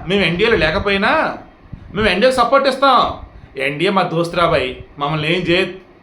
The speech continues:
అంటే ఏమంటున్నాడు ఈ మనిషి? "మమ్మల్ని అరెస్ట్ చేసి లోపలే వేయరు, మా మీద కేసులు ఏవైతే ఉన్నాయో అది విచారణ త్వరగా సాగవు, మేము బయటే ఉంటాము, బెయిల్ రద్దేం కాదు." ఇండైరెక్ట్ హింట్ ఇస్తున్నాడు. So ఆ వేలోనే ఈరోజు జగన్మోహన్ రెడ్డి చేసే పనులు కూడా కనిపిస్తా ఉన్నాయి.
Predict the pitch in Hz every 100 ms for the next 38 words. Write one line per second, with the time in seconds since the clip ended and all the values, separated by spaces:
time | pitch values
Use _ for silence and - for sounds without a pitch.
0 | - - _ - - - - - 156 233
1 | 214 233 233 226 220 214 233 226 226 -
2 | - - - 160 185 175 185 196 190 185
3 | 180 185 185 180 170 202 185 - - -
4 | - 160 180 185 180 185 180 185 180 185
5 | 175 170 185 175 170 180 180 175 170 165
6 | 214 147 - - 156 170 175 185 196 185
7 | 180 170 175 214 196 - - - - 139
8 | 180 202 185 170 185 185 180 170 196 -
9 | - 160 214 285 330 226 262 240 165 -
10 | - - - - - - - - - -
11 | - - 233 196 113 156 233 247 254 254
12 | 233 240 208 233 233 - 208 208 214 220
13 | 208 196 196 202 175 117